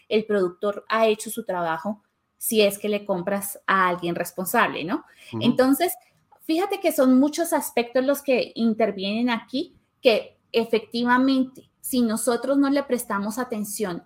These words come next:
Speaker 1: al uso responsable de los bioinsumos, se nos puede venir en contra.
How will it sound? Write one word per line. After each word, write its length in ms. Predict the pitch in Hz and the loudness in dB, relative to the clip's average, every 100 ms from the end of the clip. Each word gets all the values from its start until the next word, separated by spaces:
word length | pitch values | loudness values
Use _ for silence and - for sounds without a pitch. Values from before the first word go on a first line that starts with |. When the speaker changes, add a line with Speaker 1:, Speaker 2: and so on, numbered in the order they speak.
| - | -2
Speaker 1:
al 300 | 208 208 214 | 0 0 0
uso 380 | 226 233 269 262 | -2 -2 -2 -2
responsable 840 | 262 254 - 214 208 208 196 180 | -2 -6 -4 -6 -4 -4 -4 -4
de 80 | 180 | -4
los 180 | 180 180 | -6 -6
bioinsumos, 540 | 180 175 175 220 247 | -6 -6 -6 -6 -4
se 320 | - - - 220 | -8 -8 -4 -2
nos 220 | 196 - | -2 -6
puede 380 | - 214 208 208 | -2 0 0 0
venir 280 | 202 190 180 | -2 -4 -6
en 120 | 190 | -10
contra. 420 | - 196 160 - | -8 -8 -8 -12